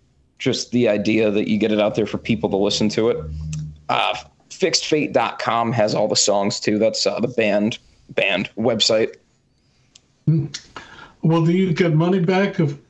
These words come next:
Speaker 2: if I go on there and, for instance, download the album? Do you get any money for it?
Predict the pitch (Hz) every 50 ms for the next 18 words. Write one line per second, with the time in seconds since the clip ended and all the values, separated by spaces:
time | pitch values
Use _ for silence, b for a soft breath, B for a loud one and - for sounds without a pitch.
0 | _ - 147 143 160 170 185 185 190 180 175 175 175 175 170 165 156 151 143 143
1 | - 131 135 131 - - 147 160 160 156 139 139 147 139 117 113 - - - 151
2 | 147 147 147 151 156 156 147 143 143 143 147 147 143 143 131 113 110 107 104 110
3 | 123 139 143 143 147 143 143 139 135 131 127 131 139 156 160 143 - 185 180 180
4 | 185 180 -